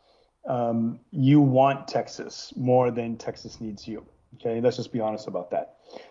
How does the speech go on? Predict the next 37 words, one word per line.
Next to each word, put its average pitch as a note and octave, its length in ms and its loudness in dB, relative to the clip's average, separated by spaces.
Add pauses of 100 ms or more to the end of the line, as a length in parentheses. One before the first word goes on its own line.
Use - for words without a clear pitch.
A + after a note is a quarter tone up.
(220)
Um, A#2 680 4 (160)
as C3+ 160 4
I C#3 80 6
mentioned, C3+ 480 2
of B2+ 140 -2
course, C3 300 2
in A#2+ 80 -4
the A#2 100 -4
previous C3 300 0
podcast, A2+ 580 0
that G#2+ 240 -6 (400)
the A#2 80 -10
Texas C3 640 -4
A B2+ 160 -4
Ds, C3+ 540 -2
the - 80 -16
Texas B2 520 -4
management, B2 640 0
or G2+ 140 -4
whoever, A#2 400 0
the G2+ 80 -4
leadership A#2+ 480 -2
saw A2 440 2 (480)
empty C#3+ 300 2
seats C3 460 -2
when A#2+ 140 -2
they A#2+ 100 0
played, A#2 560 0 (420)
um, A2+ 400 0
sub-division B2 1400 -2
rivals A2+ 500 2
like, A2 380 0
uh, A2 380 -4
Kansas A2 400 -4
State B2+ 580 4
and F#2+ 180 -14
Baylor. A#2+ 520 2